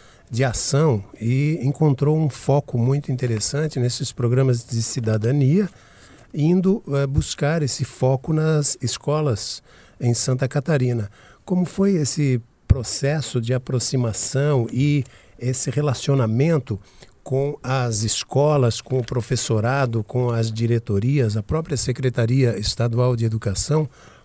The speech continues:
Porque me parece que a Escola do Legislativo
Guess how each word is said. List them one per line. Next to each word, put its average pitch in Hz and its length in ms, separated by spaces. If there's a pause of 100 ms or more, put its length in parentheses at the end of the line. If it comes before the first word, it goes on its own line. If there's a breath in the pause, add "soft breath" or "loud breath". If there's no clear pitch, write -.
Porque 196 240
me 208 100
parece 160 540 (520 loud breath)
que - 300
a 147 220
Escola 147 320
do 135 80
Legislativo 127 920